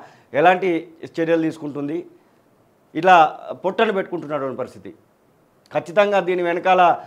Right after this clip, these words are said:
మున్సిపాలిటీలు ఆలోచించాల్సినటువంటి అవసరం ఉంది. డబ్బులు మాత్రం కేటాయిస్తూ ఉంటారు, కోట్ల కోట్లు డబ్బులు చెల్లా-, కేటాయిస్తూ ఉంటారు, కానీ ఆ డబ్బులకు మరి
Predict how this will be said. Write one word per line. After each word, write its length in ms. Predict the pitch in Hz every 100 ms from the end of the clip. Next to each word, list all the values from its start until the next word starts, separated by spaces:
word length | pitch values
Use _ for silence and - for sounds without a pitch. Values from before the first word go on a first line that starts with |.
| -
మున్సిపాలిటీలు 680 | 143 185 - 220 214 202 202
ఆలోచించాల్సినటువంటి 920 | 175 175 180 175 170 165 147 156 156
అవసరం 280 | 156 151 165
ఉంది. 320 | 160 165 196 - - _ -
డబ్బులు 340 | 170 185 247
మాత్రం 340 | 254 240 233 220
కేటాయిస్తూ 520 | 208 208 202 190 185
ఉంటారు, 160 | 170 165
కోట్ల 360 | 160 190 185
కోట్లు 380 | 185 165 190 202
డబ్బులు 360 | 175 165 185 170
చెల్లా-, 280 | 165 170 139
కేటాయిస్తూ 420 | 160 156 170 165 160
ఉంటారు, 200 | 151 151
కానీ 340 | 151 165 156 - _
ఆ 240 | 147 156 151
డబ్బులకు 520 | 131 147 156 214 196
మరి 340 | 185 175 156